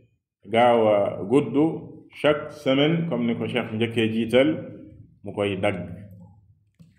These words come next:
Lii góor ak jigéen a ci yem. Góor ak jigéen ñoo ci yem. Kon loolu mooy masala bu njëkk bi. Ci ñaareel bi mu ne,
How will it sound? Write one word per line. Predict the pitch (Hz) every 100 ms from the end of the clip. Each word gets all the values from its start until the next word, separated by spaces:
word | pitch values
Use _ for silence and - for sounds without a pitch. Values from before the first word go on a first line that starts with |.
| - _ _ _
Lii | 101 110 110
góor | 113 139
ak | 123 110
jigéen | 110 104
a | 98
ci | -
yem. | 90 85 - - - _ _ _ _ _ _ _ _ _ _ - - - _ _ _ _ 101
Góor | 113 117
ak | 110
jigéen | 113 110 123 156 - - - - - _ _ _ _ _ _ 101
ñoo | 101 101
ci | - 101
yem. | 95 82 - - - _ _ _ _ - - - - - - - - -
Kon | 117
loolu | 139 170
mooy | 165
masala | 151 131 139 127
bu | 123
njëkk | 127 - 87
bi. | 85 - - _ _ - - - _ _ _ - - - - - - _ _ _ _ _ _ _
Ci | - 127
ñaareel | 156 185 170
bi | 147
mu | 151
ne, | 156